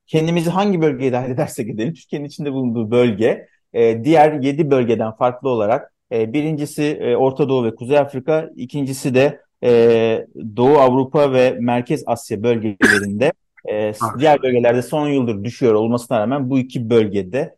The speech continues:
Speaker 1: e, yüzde yirmi yirmi beş oranlarında artmaya devam ediyor. Türkiye'de de artmaya devam ediyor. Bunu, e,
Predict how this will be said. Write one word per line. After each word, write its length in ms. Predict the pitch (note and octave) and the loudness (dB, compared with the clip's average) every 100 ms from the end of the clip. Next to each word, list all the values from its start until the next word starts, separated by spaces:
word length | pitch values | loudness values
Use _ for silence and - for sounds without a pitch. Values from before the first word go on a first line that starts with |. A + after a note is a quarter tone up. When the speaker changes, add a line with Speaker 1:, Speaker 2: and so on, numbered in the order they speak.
| _ - | _ -8
Speaker 1:
e, 120 | G#2 | -8
yüzde 260 | A#2+ A#2 | -8 -6
yirmi 260 | A#2+ A#2 A#2+ | -6 -4 -4
yirmi 200 | A2+ A2+ | -4 -4
beş 140 | A2+ | -4
oranlarında 540 | A2 G#2 G2 F#2+ G#2 B2 | -4 -4 -6 -8 -6 -4
artmaya 360 | G#2+ B2 A#2+ | -4 -6 -4
devam 280 | G#2+ A2+ G#2 | -2 -2 -4
ediyor. 260 | F2 C3+ - | -6 -8 -6
Türkiye'de 360 | G3+ E3 A2+ | -4 -2 0
de 60 | G2 | 0
artmaya 300 | F#2 G2+ F#2 | -2 -4 -8
devam 280 | F2+ F2 F#2 | -6 -6 -6
ediyor. 240 | F#2+ D#3+ E3+ _ _ | -8 -8 -10 _ _
Bunu, 380 | C3 E3 E3+ E3+ _ _ _ _ _ _ - | -4 -2 -2 -8 _ _ _ _ _ _ -10
e, 480 | G#2 G2 G2+ G2 | -4 -2 -2 -4